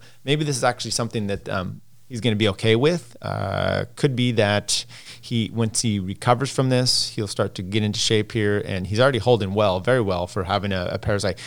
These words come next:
You know, there's a funny story. Uh, I think it was Ben Day. He's an Australian rider, um, rode for Jelly Belly. Is that who it was? One of those teams, uh, in the U S, and he had won the Redlands Classic, uh, maybe, like, two thousand ten, somewhere around there.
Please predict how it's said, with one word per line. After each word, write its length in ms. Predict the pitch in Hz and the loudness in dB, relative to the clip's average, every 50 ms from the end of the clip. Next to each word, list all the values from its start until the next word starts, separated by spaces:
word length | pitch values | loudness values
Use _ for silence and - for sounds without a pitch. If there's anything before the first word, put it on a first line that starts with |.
| - - | -12 -4
You 60 | - 120 | -2 0
know, 60 | 117 | 0
there's 140 | 98 101 - | 0 -2 -4
a 40 | |
funny 200 | - 131 120 107 | -4 -4 -2 -2
story. 460 | 104 - - 117 104 95 95 98 92 - - - - - - | -4 -2 -2 0 0 0 -2 -2 -6 -10 -16 -20 -20 -18 -12
Uh, 120 | - 92 92 | -8 -6 -6
I 40 | - | -4
think 140 | - 135 135 | -2 0 2
it 40 | |
was 120 | 131 110 101 | 2 2 2
Ben 320 | 104 92 123 113 113 110 | 2 2 2 2 2 2
Day. 260 | 98 110 104 95 87 98 | 2 2 2 2 0 -2
He's 140 | 107 98 - | -6 -6 -6
an 80 | 101 | -6
Australian 480 | 92 92 - - - 135 123 117 120 107 | -4 -4 -4 0 0 0 2 2 0 0
rider, 440 | 98 104 110 110 101 104 107 104 104 104 - - | 2 2 2 2 2 0 -2 -2 -4 -8 -10 -6
um, 320 | 98 101 98 98 90 98 | -4 -2 -2 -2 -2 -4
rode 180 | 101 107 107 101 | -4 -4 -4 -4
for 120 | - 113 | -4 -6
Jelly 500 | 101 95 117 110 107 104 104 104 104 104 | -4 -2 0 0 0 2 0 2 0 0
Belly. 640 | 95 82 87 - - 107 101 104 110 107 107 107 104 - - - | -2 -4 -8 -8 -4 -2 0 0 0 0 0 -2 -6 -8 -14 -20
Is 80 | - | -16
that 120 | 107 - - | -12 -8 -6
who 140 | 113 113 110 | -4 -4 -2
it 60 | 117 | 0
was? 340 | 127 123 113 123 117 - - | 0 2 2 0 -2 -4 -6
One 160 | 107 110 110 | -6 -6 -4
of 80 | 107 | -2
those 240 | 101 107 101 98 - | -2 -2 -4 -4 -6
teams, 380 | - - 110 110 110 113 113 - - - - - - - - - - - | -6 -6 -4 -2 -2 -4 -4 -8 -10 -18 -20 -20 -20 -20 -20 -20 -14 -6
uh, 220 | - 107 98 95 - | -4 -2 -2 -2 -2
in 100 | - 113 | 0 0
the 80 | 107 104 | 0 2
U 240 | 104 110 110 104 107 | 2 2 4 4 4
S, 300 | 101 101 101 - - - | 4 4 2 0 -2 -2
and 180 | - 110 107 | -2 -4 -2
he 80 | 101 113 | 0 0
had 120 | 117 107 | 0 0
won 200 | 95 101 107 104 | 0 -2 -2 0
the 100 | 104 101 | 0 0
Redlands 400 | 95 98 113 113 101 101 95 95 | 2 2 2 2 2 0 -2 -4
Classic, 560 | - - - 104 98 101 - - - - - - - - - - | -4 -4 -4 -4 -2 -4 -6 -6 -8 -12 -16 -20 -20 -20 -18 -12
uh, 120 | 104 104 98 | -10 -8 -6
maybe, 320 | 95 110 135 151 147 104 | -2 -2 -2 -2 -2 -4
like, 180 | 98 - - - | -4 -6 -8 -12
two 140 | - - 104 | -14 -10 -8
thousand 340 | - - - - 113 - | -6 -6 -6 -6 -8 -10
ten, 260 | - - - 50 - - | -8 -6 -6 -4 -4 -4
somewhere 300 | - - 104 98 - - | -4 -4 -4 -4 -4 -6
around 140 | - - | -6 -8
there. 180 | - - - - | -8 -8 -8 -10